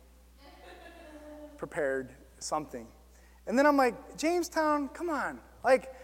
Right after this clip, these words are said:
I literally, do you know what I was doing for those two hours? This is, and it's just hitting me. I didn't say this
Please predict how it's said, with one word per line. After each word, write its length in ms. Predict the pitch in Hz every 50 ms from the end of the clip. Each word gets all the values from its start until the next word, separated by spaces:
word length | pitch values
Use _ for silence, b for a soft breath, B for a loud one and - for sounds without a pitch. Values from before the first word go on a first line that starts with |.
| B B B
I 60 | 277
literally, 680 | 294 262 254 262 302 320 330 339 339 339 339 339 349 285
do 100 | 214 262
you 60 | 311
know 80 | 330
what 100 | 349 349
I 80 | 339 320
was 120 | 302 240
doing 240 | 196 240 285 294 285
for 80 | - 277
those 160 | 269 269 -
two 200 | - - 277 262
hours? 500 | 247 240 254 262 262 262 262 - - - - - - b b b b b b b b b b b b b b b - - - - - 175
This 180 | 208 220 202
is, 180 | 202 170 - -
and 120 | 196 190 202
it's 140 | 180 147
just 180 | 170 202 - -
hitting 240 | 226 202 180 160 143
me. 200 | 123 117 117 123 - -
I 40 | 147
didn't 180 | 156 160 151 131
say 180 | - 165 151
this 280 | 139 135 113 - -